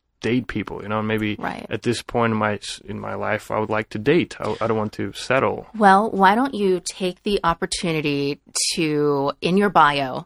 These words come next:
Speaker 2: you just say, um, "I'm just out of a relationship. I'm not really in the space for something serious right now. I'm just here to, to meet people, have some fun, um, make connections with good people."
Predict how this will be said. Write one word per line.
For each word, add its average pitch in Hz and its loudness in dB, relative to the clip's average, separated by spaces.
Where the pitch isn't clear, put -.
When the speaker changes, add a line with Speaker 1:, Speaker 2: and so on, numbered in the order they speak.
Speaker 2:
you - -8
just - -2
say, 151 2
um, 147 2
"I'm 170 -4
just 180 -2
out 160 6
of 165 0
a 196 4
relationship. 180 0
I'm 170 -6
not 156 2
really 170 2
in 175 0
the 190 -2
space 165 -4
for 180 -4
something 180 -4
serious 151 -2
right 147 -4
now. 143 -6
I'm 147 -10
just 147 -10
here 147 -8
to, 143 -8
to 156 -8
meet 156 -6
people, 151 0
have 151 -4
some 165 -2
fun, 147 -2
um, 139 0
make 156 -4
connections 151 -6
with 143 -8
good - -8
people." - -12